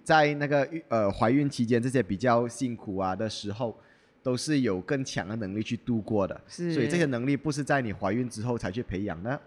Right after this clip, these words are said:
Speaker 1: 而是在之前就要先准备好。
Speaker 2: 嗯，
Speaker 1: 嗯。
Speaker 2: 非常重要。
Speaker 1: 对。
Speaker 2: OK，这样我们大概要预算多久可以达到你刚刚说的，很像比如说两倍啊，或者是我们刚开始要求不高，可能先一倍体重。
Speaker 1: 嗯。
Speaker 2: 这些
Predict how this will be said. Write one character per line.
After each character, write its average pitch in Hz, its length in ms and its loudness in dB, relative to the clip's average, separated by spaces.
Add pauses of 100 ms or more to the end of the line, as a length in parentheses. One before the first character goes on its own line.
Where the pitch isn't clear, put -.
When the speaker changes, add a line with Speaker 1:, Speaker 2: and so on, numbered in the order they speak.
Speaker 1:
而 190 100 -4
是 - 100 -10
在 127 120 -2
之 117 160 -8
前 95 180 -8
就 117 80 -6
要 110 60 -2
先 92 200 -8
准 82 140 -10
备 92 160 -6
好。 95 180 -10 (320)
Speaker 2:
嗯， 175 300 -4
Speaker 1:
嗯。 101 180 -10 (180)
Speaker 2:
非 170 140 -8
常 156 280 -10
重 151 200 -10
要。 156 160 -12 (440)
Speaker 1:
对。 117 260 0 (380)
Speaker 2:
OK， 226 500 -4 (500)
这 359 120 0
样 302 80 2
我 - 20 2
们 202 260 2 (320)
大 330 140 2
概 349 120 4
要 339 120 4
预 339 160 2
算 311 220 2
多 226 200 2
久 214 160 0
可 190 120 -2
以 220 60 4
达 170 180 -2
到 208 140 0
你 196 120 -2
刚 175 160 -2
刚 185 80 -4
说 185 260 -2
的， 165 380 -4 (240)
很 170 80 -6
像 190 160 -2
比 170 80 -4
如 170 80 0
说 185 160 0
两 165 220 -4
倍 196 200 0
啊， 165 280 -2 (240)
或 220 180 0
者 - 0 -
是 220 100 0
我 214 120 2
们 185 160 -2
刚 202 120 0
开 202 160 -2
始 180 380 -6
要 202 160 -2
求 202 160 -4
不 196 100 -10
高， 185 240 -4
可 202 120 -6
能 185 100 -2
先 190 240 -4
一 214 60 -8
倍 220 240 -6
体 180 180 -10
重。 185 220 -8 (100)
Speaker 1:
嗯。 170 240 4 (400)
Speaker 2:
这 311 140 -2
些 240 360 0